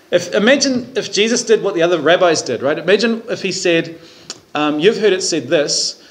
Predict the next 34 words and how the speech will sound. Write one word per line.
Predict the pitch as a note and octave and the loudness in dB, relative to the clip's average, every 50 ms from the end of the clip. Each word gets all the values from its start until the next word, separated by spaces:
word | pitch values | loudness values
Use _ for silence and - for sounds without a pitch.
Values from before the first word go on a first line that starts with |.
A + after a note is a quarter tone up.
| _ _ - | _ _ -4
but | E3 E3 E3+ | -2 0 2
Rabbi | E3+ F3 F3 F3+ D#3+ | 2 4 4 4 2
Shofar | D3+ - - E3+ D#3+ D#3 D#3+ - D3+ C#3 | 2 2 2 2 0 0 0 0 -2 -2
from | C3 - D#3 | -2 -2 -4
a | C#3 | -4
hundred | C#3+ D3 C3+ C3+ B2+ | -4 -4 -4 -2 -2
years | C#3 C#3+ A#2+ | -2 -2 -2
ago | B2 B2+ B2 | -2 -2 -2
says | A2 - - - C#3 C3 G#2+ A2 G#2+ | -2 -2 -2 0 -2 -2 -2 0 0
this." | C#3 C#3+ - - - - - | 2 2 2 0 -4 -6 -6
Imagine | - D3 E3 G3+ F#3+ A#3+ | -2 0 0 2 2 2
if | G#3 - | 0 0
Jesus | - F#3+ E3+ D#3+ D3+ B2 | -2 -4 -2 -4 -4 -2
did | A2+ C#3+ D#3+ D#3 | -2 -2 -2 0
that. | - A2 D#2 - - - - - _ _ _ _ - - - _ _ _ _ _ _ _ _ _ - - - - - _ | -2 -4 -4 -6 -8 -16 -20 -20 _ _ _ _ -20 -20 -20 _ _ _ _ _ _ _ _ _ -20 -20 -20 -20 -8 _
He'd | - F3 F3+ | 2 2 4
actually | G#3+ A3+ - A#3 F#3 | 4 2 2 -2 -2
be | D#3+ D#3 | -4 -4
going | E3 E3+ D#3 C#3 | -2 -2 -2 -2
back | A#2 C3+ C3+ B2+ - | -2 -2 -4 -4 -4
a | D3+ | -4
step | C3 - - - - - - - - - _ _ _ _ _ _ _ _ _ _ _ _ _ _ _ _ _ _ _ _ _ | -4 -4 -4 -6 -10 -12 -14 -18 -20 -20 _ _ _ _ _ _ _ _ _ _ _ _ _ _ _ _ _ _ _ _ _
because | - F3 E3+ F#3+ F3+ - | -4 0 2 2 2 2
he | G3 E3+ | 2 2
has | F3 G#3 G#3+ G#3+ - D#3+ | 2 4 4 4 2 0
more | E3 E3+ F#3+ G3 F#3+ E3+ | -2 0 0 0 0 0
authority | D#3 - - F3 E3 F#3 G3 - - C#3+ | -2 0 2 4 4 4 4 0 -2 -4
than | C3 B2+ D3 C#3+ | -2 -2 -2 -2
any | F#3 F3+ E3+ E3+ | -2 -2 0 0
other | E3 D#3 D3 | 2 2 2
rabbi. | B2+ C3 D3 F3+ - D#3 E2+ - - - - - - _ _ _ _ - - - - - - | 2 2 0 0 0 -2 -4 -6 -8 -14 -20 -20 -20 _ _ _ _ -20 -20 -20 -20 -6 -4
It'd | F3+ F3 E3+ | -2 2 4
be | A3 A3 | 6 6
like | A3 G3+ F3+ - | 6 6 4 2